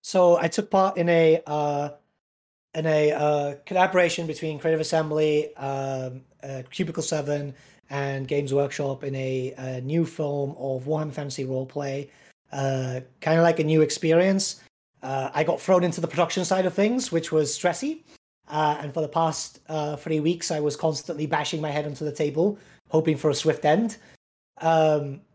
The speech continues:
but it ended up going quite well. Uh, I think people quite enjoyed that. There were, like, a few technical issues, but, like, for some reason, the, the, the program on their end died, and then it was just a, a weird thing. But I think it was a great experience. Uh,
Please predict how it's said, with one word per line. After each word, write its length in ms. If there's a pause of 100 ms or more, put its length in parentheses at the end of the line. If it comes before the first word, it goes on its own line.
but 220
it 120
ended 180
up 180 (200)
going 340
quite 300
well. 460 (340)
Uh, 120
I 40
think 220
people 240
quite 180
enjoyed 380
that. 340 (340)
There 200
were, 120
like, 380
a 100
few 720 (500)
technical 420
issues, 500
but, 400 (680)
like, 300
for 120
some 220
reason, 500 (200)
the, 220 (100)
the, 200
the 80
program 380
on 80
their 240
end 200
died, 440
and 100
then 240 (600)
it 100
was 180
just 220
a, 220
a 60
weird 260
thing. 260
But 120
I 40
think 200
it 20
was 120
a 40
great 200
experience. 800
Uh, 360